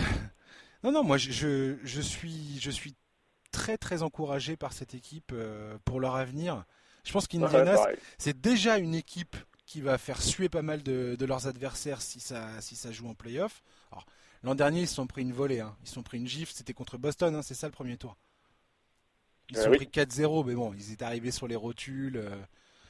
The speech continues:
Speaker 1: euh, Oladipo était sorti déjà, donc, euh, là, je pense que la dynamique va être tout autre, tu vois. Autant l'an dernier, ils sont arrivés vraiment sur la phase descendante où les gars, ils en pouvaient plus. Ils avaient tout donné pour arracher une qualification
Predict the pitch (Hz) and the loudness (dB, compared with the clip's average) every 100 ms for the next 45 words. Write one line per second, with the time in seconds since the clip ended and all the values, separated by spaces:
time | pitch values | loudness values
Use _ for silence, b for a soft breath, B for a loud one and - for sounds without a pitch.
0 | _ 123 123 123 123 123 117 104 104 139 | _ -2 2 4 2 0 -8 -10 -10 -4
1 | 131 131 127 131 131 123 117 - 117 - | 0 0 -2 -2 0 0 -4 -6 -6 -8
2 | 139 120 120 135 123 104 - 107 95 95 | -6 -6 0 0 0 -6 -14 -16 -14 -16
3 | 95 B B B B 143 170 208 - 165 | -18 B B B B 0 6 6 6 2
4 | 185 - 139 135 156 151 160 185 143 135 | 2 0 -2 -2 0 2 2 0 2 0
5 | - 185 185 156 139 123 - 117 131 - | 0 -4 0 0 -2 -6 -8 -8 -8 -12
6 | _ _ _ _ _ - 175 - 196 175 | _ _ _ _ _ 2 2 6 6 6
7 | 160 165 170 170 160 156 135 143 147 151 | 4 4 4 2 0 -2 -2 -2 0 0
8 | 135 143 151 - 127 123 - 131 120 143 | 2 0 0 0 -2 -2 -2 -2 -2 -2
9 | - 151 156 - 123 123 147 135 117 113 | 0 0 0 -2 -6 -6 -4 -4 -6 -10
10 | 123 117 - 170 220 _ _ _ _ _ | -10 -10 -6 -6 -6 _ _ _ _ _
11 | _ 135 123 120 131 - 277 202 185 180 | _ -4 -2 -2 -2 0 2 4 4 2
12 | 175 156 139 135 131 - 139 135 131 131 | 0 -2 -2 -2 -2 -2 -4 -6 -8 -10
13 | 139 147 131 - 151 | -10 -8 -6 -6 -8